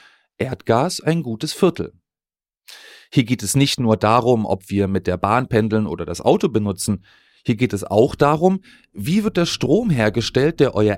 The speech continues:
Endgerät betreibt, auf dem ihr diesen Podcast hört. Auch ist Erdöl ein wichtiger Rohstoff zur Herstellung von Plastik, von Hygieneartikeln und aus Erdöl gewonnenes Bitumen wird im Straßenbelag verwendet,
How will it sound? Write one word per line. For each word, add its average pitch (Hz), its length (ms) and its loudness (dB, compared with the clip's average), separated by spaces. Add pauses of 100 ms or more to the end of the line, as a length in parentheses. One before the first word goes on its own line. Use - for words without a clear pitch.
Endgerät 113 640 -2
betreibt, 101 520 -2
auf - 200 -4
dem 104 260 -2
ihr 123 100 2
diesen 104 360 -6
Podcast - 560 -4
hört. 87 240 -2 (840)
Auch 120 180 2
ist - 180 -6
Erdöl 117 520 4
ein 113 260 0
wichtiger 113 360 -2
Rohstoff 120 540 -2
zur - 140 -4
Herstellung 110 540 -2
von 90 280 -8
Plastik, 113 600 -6
von 95 260 -4
Hygieneartikeln 139 880 0 (400)
und - 180 0
aus 160 160 0
Erdöl 175 460 2
gewonnenes 131 520 -2
Bitumen 170 720 -2
wird 139 160 -4
im 175 160 -4
Straßenbelag 110 800 -2
verwendet, 120 540 -2